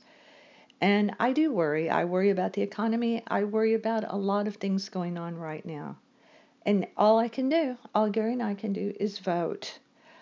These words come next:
Campaign for a candidate that we feel,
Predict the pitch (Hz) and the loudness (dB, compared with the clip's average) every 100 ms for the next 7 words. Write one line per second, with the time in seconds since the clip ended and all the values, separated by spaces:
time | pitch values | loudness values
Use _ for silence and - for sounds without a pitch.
0 | _ - 220 202 196 214 214 220 226 220 | _ -4 0 0 0 0 2 4 2 0
1 | - 180 180 - 180 - 196 196 190 185 | -2 -4 -4 -6 -8 -4 -2 -2 -2 -4
2 | 170 160 190 180 - - 196 190 190 196 | -4 -4 -4 -4 -6 0 2 4 0 -4